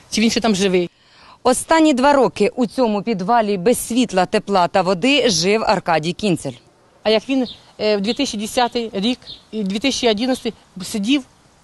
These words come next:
Speaker 1: в кам'яному підвалі, в холодному, в морози. Е, в-, сусідка дала йому світло проводом, то прийшла жінка посеред зими,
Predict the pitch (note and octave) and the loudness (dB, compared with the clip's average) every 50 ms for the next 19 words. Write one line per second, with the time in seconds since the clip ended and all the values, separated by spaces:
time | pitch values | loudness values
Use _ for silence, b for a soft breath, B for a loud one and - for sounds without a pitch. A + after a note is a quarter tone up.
0 | - - G#3 G3 F#3 - - - A#3+ A#3+ B3 B3 C4+ D4 C4+ B3+ - - B3+ A3 | -12 -10 -8 -8 -10 -8 -4 -2 0 2 2 2 2 2 2 0 0 0 -2 0
1 | A3 B3+ B3 G#3+ E3+ D#3+ E3 D#3+ - _ _ _ _ _ _ - - G#3+ G#3+ A#3+ | 0 0 0 0 -2 -4 -10 -16 -20 _ _ _ _ _ _ -4 -2 2 2 2
2 | G#3 E3 E3+ E3 E3 E3+ F3 G#3 A#3+ B3 A#3 F#3+ D#3 D3+ C3+ - B B B B | 2 0 -2 -4 -4 -2 0 2 2 4 2 2 0 -4 -8 -14 B B B B
3 | B B B B B - G3+ G3+ G3 G3 F#3+ F#3+ F#3+ F#3 F#3 E3+ - _ _ _ | B B B B B -2 0 2 2 2 2 2 0 0 -2 -6 -12 _ _ _
4 | _ _ - - - _ _ _ _ - G3+ F#3+ G3+ G#3 - G3 - - A#3+ G#3+ | _ _ -20 -20 -20 _ _ _ _ -12 -10 -10 -10 -10 -10 -10 -8 -6 -4 -2
5 | - D4+ C#4+ - - G#3 F#3+ G3+ A#3+ A#3 A3+ A3 A3+ G#3+ A3 G3+ - - A#3 D#4 | -2 -2 -2 -2 -2 -2 0 0 2 2 2 2 2 2 0 -2 -2 -2 0 0
6 | F4 - - F3 D#3+ E3+ - _ _ _ _ _ _ _ _ _ _ _ _ _ | 0 -2 -4 -10 -10 -10 -14 _ _ _ _ _ _ _ _ _ _ _ _ _
7 | _ _ _ - - - - - - - G#3+ A3 G#3 F#3 F3 D#3+ E3+ E3 E3+ - | _ _ _ -20 -20 -20 -20 -10 -4 -2 0 2 2 2 0 -2 -4 -6 -8 -10
8 | B B B B B B B B3 - C4 B3+ - - C4+ C4 A3 C#4+ E4+ D4+ A#3 | B B B B B B B -2 0 0 0 0 2 0 2 2 2 2 2 0
9 | A#3 G#3 A3+ G3 - A3 G#3 F#3 F3 G3+ A3 G#3 G3 F3 D#3 | 0 -2 -2 -2 0 0 0 0 0 0 2 2 2 0 -2